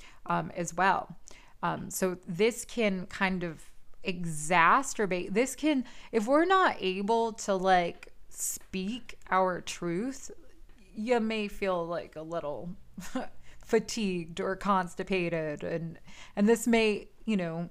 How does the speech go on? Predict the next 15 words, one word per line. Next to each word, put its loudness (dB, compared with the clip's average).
come 0
out 0
in -2
different -4
ways. 0
Like, -4
this -2
could -2
be -4
a -12
physical -2
thing, -4
like, -10
you -2
know, -4